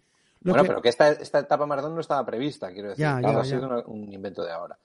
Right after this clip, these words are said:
Speaker 1: Pero
Speaker 2: Que
Speaker 1: es
Speaker 2: Pedrero ha ido a, urgentemente a cambiar ruedas, porque no contaba con cambiar para mañana, pero ha dicho, "Uf,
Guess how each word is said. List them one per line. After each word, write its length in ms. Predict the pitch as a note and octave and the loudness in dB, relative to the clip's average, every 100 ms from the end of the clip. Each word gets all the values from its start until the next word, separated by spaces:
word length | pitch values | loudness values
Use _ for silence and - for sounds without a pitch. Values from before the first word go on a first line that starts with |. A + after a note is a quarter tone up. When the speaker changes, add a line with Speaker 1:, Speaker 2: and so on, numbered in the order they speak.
| _ | _
Speaker 1:
Pero 160 | E3+ F3+ | 2 2
Speaker 2:
Que 60 | |
Speaker 1:
es 60 | F2+ | 4
Speaker 2:
Pedrero 340 | G2 A2 A#2+ | 6 6 8
ha 100 | C3+ | 6
ido 360 | C#3+ D3 D3+ - | 6 4 4 0
a, 120 | B2 - - | -10 -12 -20
urgentemente 600 | B2+ - B2 B2+ C3 C3 | -18 -12 -10 -8 -10 -6
a 80 | D3+ | -6
cambiar 300 | C3 A2+ G#2 | -6 -8 -10
ruedas, 400 | A#2 D3 A2 - | -4 -4 -4 -8
porque 300 | - F#2+ F#2+ | -18 -16 -12
no 160 | G#2+ A2+ | -10 -6
contaba 440 | A#2+ A#2 C#3+ A#2 | -6 0 2 0
con 140 | G2 | -4
cambiar 360 | G2 F#2 G#2+ G#2+ | -16 -14 -12 -4
para 200 | A#2 A2+ | -4 -2
mañana, 600 | A2+ B2 D3+ D#3 E3 F3 | -6 -8 -8 -6 -6 -6
pero 180 | A#2 G2+ | -6 -6
ha 60 | G2 | -12
dicho, 360 | F#2+ - F2+ _ | -14 -16 -18 _
"Uf, 140 | A#2 | -10